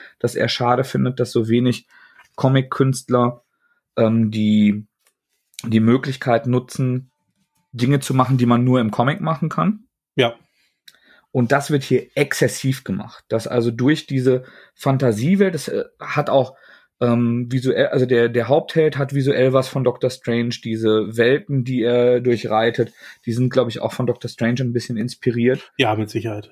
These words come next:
Speaker 2: ja.
Speaker 1: Und, ähm, es passiert aber regelmäßig, dass der, ähm, er, er springt zum Beispiel auf einem Panel in den, in den Kopf, in die Erinnerung eines Kanarienvogels und ist dann winzig klein und springt dann wie so ein Wurm in den Kopf des Kanarienvogels.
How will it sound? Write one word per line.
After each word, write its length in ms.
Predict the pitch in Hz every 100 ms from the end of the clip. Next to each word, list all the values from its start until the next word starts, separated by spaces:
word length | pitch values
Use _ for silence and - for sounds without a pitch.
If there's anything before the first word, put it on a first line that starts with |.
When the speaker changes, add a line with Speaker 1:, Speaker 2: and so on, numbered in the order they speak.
| 113
Speaker 2:
ja. 60 |
Speaker 1:
Und, 400 | 113 127 127 120
ähm, 300 | 120 120 123 - _ _
es 140 | 135
passiert 420 | - 139 - 175 165
aber 280 | 143 120
regelmäßig, 840 | 110 156 165 151 143 147 147 139 - _ _ _ _ -
dass 240 | 131 -
der, 400 | 135 123 123 131 _ _ _ -
ähm, 600 | 123 120 117 113 117 117 _ _ _ _ _ _ _ _ _ _ _ _ _ _ _ _ -
er, 180 | 139 -
er 80 | 139
springt 420 | - 139 220 214
zum 140 | 175
Beispiel 360 | 151 151 151 143
auf 180 | 127 -
einem 320 | 135 156 143
Panel 440 | 135 147 147 147 -
in 360 | 139 151 147
den, 360 | 135 131 131 135
in 160 | 135
den 120 | 139 135
Kopf, 440 | - 160 - -
in 160 | - 135
die 120 | 131
Erinnerung 540 | 110 98 143 135 139
eines 280 | 123 127 127
Kanarienvogels 1000 | - 123 123 135 131 107 - 107 95 92
und 40 | 113
ist 120 | 120
dann 200 | 117 113
winzig 400 | 139 156 131 -
klein 340 | 123 123 113
und 100 | 104
springt 280 | - 131 131
dann 140 | 123
wie 40 | 117
so 120 | 120
ein 200 | 101 117
Wurm 240 | 117 127
in 80 | 117
den 80 | 113
Kopf 260 | 120 123 -
des 160 | 117
Kanarienvogels. 1040 | - 110 110 117 101 104 - - - _